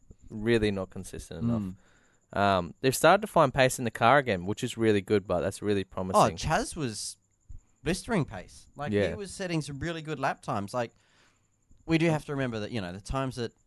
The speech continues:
Speaker 2: Shell set in the qualifying were ridiculously quick.
Speaker 1: Yeah, yeah, yeah, I agree.
Speaker 2: They were
Speaker 1: Yeah.
Speaker 2: lap records, like, qualifying
Speaker 1: Yeah.
Speaker 2: lap records. And, um, I think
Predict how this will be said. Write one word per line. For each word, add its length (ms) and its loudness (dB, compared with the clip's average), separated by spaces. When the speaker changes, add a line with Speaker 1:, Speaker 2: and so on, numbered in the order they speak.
Speaker 2:
Shell 380 -2
set 340 -6
in 140 -8
the 60 -10
qualifying 580 -10
were 160 -8
ridiculously 580 -6
quick. 200 -20
Speaker 1:
Yeah, 340 2
yeah, 260 2
yeah, 80 2
I 40 2
agree. 260 -2
Speaker 2:
They 100 2
were 100 2
Speaker 1:
Yeah. 60 0
Speaker 2:
lap 220 0
records, 600 -6
like, 160 -6
qualifying 480 0
Speaker 1:
Yeah. 60 -4
Speaker 2:
lap 140 -6
records. 480 -6
And, 400 -2
um, 580 0
I 220 -2
think 420 -6